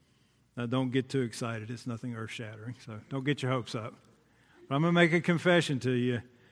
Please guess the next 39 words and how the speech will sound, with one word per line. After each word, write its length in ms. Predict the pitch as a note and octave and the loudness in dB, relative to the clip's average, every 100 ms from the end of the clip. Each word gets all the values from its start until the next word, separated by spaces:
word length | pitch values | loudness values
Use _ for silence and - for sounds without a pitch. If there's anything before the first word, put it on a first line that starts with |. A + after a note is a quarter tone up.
| _ _ _ _ _ _ _ _ _ - | _ _ _ _ _ _ _ _ _ 0
and 80 | |
it's 120 | C3+ D#3 | 2 6
not 180 | E3+ | 6
surprising. 640 | E3+ E3+ D3 B2+ B2 A#2+ C3 | 6 4 4 4 2 -2 0
I 240 | D3+ F3+ | 6 6
did 220 | F#3 F3 | 8 6
not 280 | D#3+ D#3+ E3 | 6 6 4
have 360 | D3 D3+ D3+ D3 | 4 4 4 4
a 80 | C3 | 0
big 340 | B2 C#3+ C3+ | 2 2 2
view 380 | B2 C3 B2 B2 | 0 0 0 -2
of 100 | A2+ | -6
Jesus 480 | A2+ B2 A2 A2+ G#2+ | -4 -4 -4 -8 -12
sometimes 680 | - C3+ A#2+ B2 A2+ G#2+ A2+ | -8 -6 -4 -4 -6 -8 -10
during 320 | A2+ G#2+ G#2+ | -10 -10 -10
this 120 | A#2 | -12
past 360 | - B2 A#2 - | -12 -12 -12 -16
week. 380 | - - - _ _ _ _ _ _ _ _ _ _ _ _ - | -18 -20 -20 _ _ _ _ _ _ _ _ _ _ _ _ -4
I 140 | F3+ | 0
just 240 | F#3 F3+ D3 | 4 4 6
didn't 240 | E3 D#3+ | 6 8
have, 280 | C#3 C#3+ C#3 | 6 4 4
there 100 | D3+ | 2
were 80 | D3+ | 2
times 420 | - G3+ A3 F#3+ | 4 6 6 4
during 220 | E3 F3 | 4 2
the 80 | D#3+ | 4
week 240 | D3 C#3+ D3 | 4 4 2
when 160 | C3+ | -2
I 140 | C3+ D#3+ | 0 0
just 240 | D3 C3 | -2 0
did 160 | C#3+ D3 | 2 4
not 240 | C#3 B2+ | 2 2
have 400 | C3+ C3 A#2+ A2 - - | 2 2 0 -4 -14 -12
a 40 | B2 | -6
big 460 | A#2 C#3 C3+ A#2+ - - | 6 8 8 4 -4 -12
view 360 | B2 C3 C3 C3+ | -2 2 2 0
of 120 | A#2+ | -4
Jesus. 380 | A#2 C3 B2 | 0 0 0